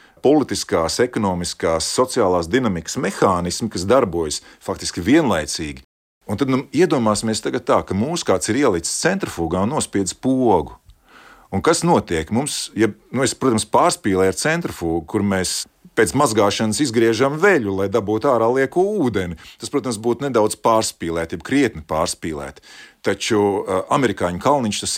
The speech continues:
ir. Un es domāju, šādā amerikāņu kalniņā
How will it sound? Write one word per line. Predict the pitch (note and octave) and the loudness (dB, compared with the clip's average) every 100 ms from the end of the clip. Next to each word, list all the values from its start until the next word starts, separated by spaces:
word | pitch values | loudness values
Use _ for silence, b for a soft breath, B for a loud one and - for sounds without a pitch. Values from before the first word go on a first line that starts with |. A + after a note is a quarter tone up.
| E2+ | -4
ir. | C#2+ - _ B B B B | -4 -14 _ B B B B
Un | G#2+ F#2+ F2+ | -4 -2 -2
es | F2+ | -2
domāju, | A2 A2 F2 | 0 0 0
šādā | - C#3+ F3 G#2 F2 | 2 4 4 2 0
amerikāņu | A2 B2+ F#2+ F#2 F2 E2+ | 0 -2 -4 -6 -8 -4
kalniņā | C#3+ F3+ B2+ F2+ D2+ D#2 | 0 2 2 -2 -6 -6